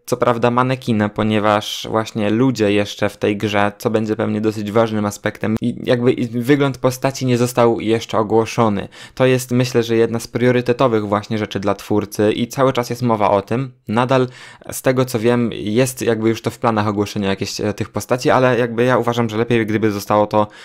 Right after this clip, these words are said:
dopracowane nadal. O Boże, no s-, zobaczcie, mamy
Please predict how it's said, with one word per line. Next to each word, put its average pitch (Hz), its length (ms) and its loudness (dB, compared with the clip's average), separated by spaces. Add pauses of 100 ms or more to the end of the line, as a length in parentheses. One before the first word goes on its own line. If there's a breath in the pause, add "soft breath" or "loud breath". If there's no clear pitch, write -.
(200 loud breath)
dopracowane 110 680 0
nadal. 95 220 0
O 107 100 0
Boże, 110 320 0
no 104 80 -2
s-, - 160 -8
zobaczcie, 117 360 -4
mamy 113 380 0